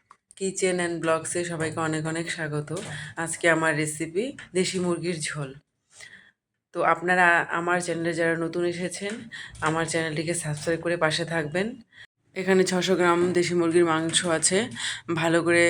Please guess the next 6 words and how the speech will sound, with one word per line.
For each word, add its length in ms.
পরিষ্কার 460
করে 140
ধুয়ে 260
নিয়েছি। 460
নিয়েছি 440
একটা 320